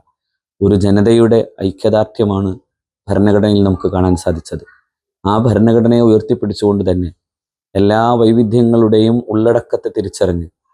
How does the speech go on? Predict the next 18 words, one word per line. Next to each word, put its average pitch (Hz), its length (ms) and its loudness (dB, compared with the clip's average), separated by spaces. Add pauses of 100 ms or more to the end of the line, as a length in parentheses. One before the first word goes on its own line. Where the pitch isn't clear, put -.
(280)
ആ 104 80 0
സാംസ്കാരിക 104 600 0
വൈവിധ്യങ്ങളെ 101 680 0
എല്ലാം 98 380 0
ചേർത്ത് 101 380 -2
പിടിച്ച് 92 340 -6 (580)
സഹവർത്തിത്വത്തിൻ്റെ 104 1080 -2 (340)
നന്മയുടെ 101 520 2
വഴിയെ 101 360 2
പോകാൻ 95 360 -2 (520)
നമുക്ക് 95 220 -2
സാധിക്കണം 101 600 0 (140)
എന്നതാണ് 92 420 2 (580)
ഈ 98 100 2
സ്വാതന്ത്ര്യ 101 480 2
പുലരി 101 380 0
നമുക്ക് 98 280 -2
സമാഗതമാകുമ്പോൾ 95 960 -2